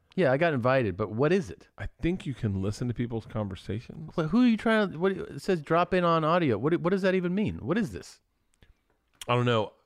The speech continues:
Speaker 2: I
Speaker 1: Somebody
Speaker 2: actually don't
Speaker 1: explain
Speaker 2: know.
Speaker 1: this to me.
Speaker 2: Uh, I, you know who can explain it?
Speaker 1: Who?
Speaker 2: Tim Dillon. Let's
Speaker 1: Yeah.
Speaker 2: FaceTime him.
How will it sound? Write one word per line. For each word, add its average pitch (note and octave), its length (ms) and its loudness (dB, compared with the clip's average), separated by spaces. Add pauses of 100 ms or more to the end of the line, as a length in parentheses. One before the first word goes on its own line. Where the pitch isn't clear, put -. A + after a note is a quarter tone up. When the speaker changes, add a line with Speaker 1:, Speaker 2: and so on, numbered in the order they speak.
Speaker 2:
I F#3+ 140 4
Speaker 1:
Somebody F#3+ 240 4
Speaker 2:
actually - 40 2
don't F3+ 100 0
Speaker 1:
explain B2 160 2
Speaker 2:
know. G#2 60 2
Speaker 1:
this E2+ 120 -2
to - 100 -10
me. E2 60 -2
Speaker 2:
Uh, F#3+ 280 2
I, F3 60 2
you G3 80 4
know G3+ 100 4
who F#3 120 4
can F#3+ 140 0
explain G3+ 340 0
it? A3+ 120 0 (160)
Speaker 1:
Who? G2 240 0 (300)
Speaker 2:
Tim F3+ 240 -2
Dillon. A2 280 0
Let's F3 140 2
Speaker 1:
Yeah. D3+ 160 4
Speaker 2:
FaceTime F#2+ 360 -4
him. D2 120 -10